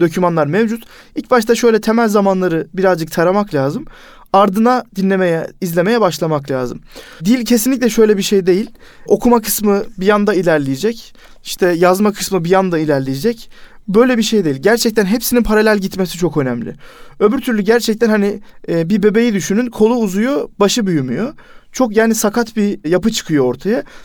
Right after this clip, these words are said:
Bizim günümüzdeki yaşadığımız Türk toplumundaki en büyük problem de bu.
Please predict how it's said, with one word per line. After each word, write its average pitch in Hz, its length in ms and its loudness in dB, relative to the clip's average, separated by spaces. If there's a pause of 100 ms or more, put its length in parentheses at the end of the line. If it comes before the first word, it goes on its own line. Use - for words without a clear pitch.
(140)
Bizim 226 220 0
günümüzdeki 220 540 0
yaşadığımız 208 420 -2
Türk 214 200 -10
toplumundaki 175 720 -2
en 208 220 0
büyük 202 140 -4
problem 196 420 0
de 165 120 0
bu. 123 160 -4